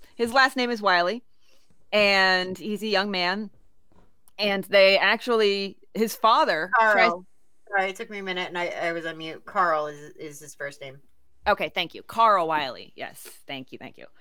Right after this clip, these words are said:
Speaker 1: And they are, basically are making him drive their car that, or, or his car that they're stealing. And so Wiley's dad is shooting after the bandits and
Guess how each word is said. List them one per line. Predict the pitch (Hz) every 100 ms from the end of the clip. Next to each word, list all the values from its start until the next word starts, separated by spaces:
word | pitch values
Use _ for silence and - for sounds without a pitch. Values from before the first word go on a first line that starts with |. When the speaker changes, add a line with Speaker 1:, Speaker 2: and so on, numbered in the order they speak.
| - - - - - - -
Speaker 1:
And | - 220 214 208 202 - -
they | 208 208 202 190 190 180 - - - - - - - - - - - - - - -
are, | 226 190 180 135 - 151 170
basically | 226 277 254 190
are | 180
making | 196 214 208
him | 196 190 180 180
drive | - 185 170 170 214
their | 185 165
car | 165 175 170
that, | 160 - 87
or, | 139
or | 180 156 -
his | 269 320
car | - 208 165 185
that | 170 -
they're | 233 269
stealing. | - 277 233 156 147 196 - - - -
And | 196 190
so | 196
Wiley's | 175 185 226 254 240 190
dad | 185 190 240 170 156
is | - 165
shooting | - 254 233 196
after | 185 - 208
the | 185
bandits | 160 170 202 247 -
and | 180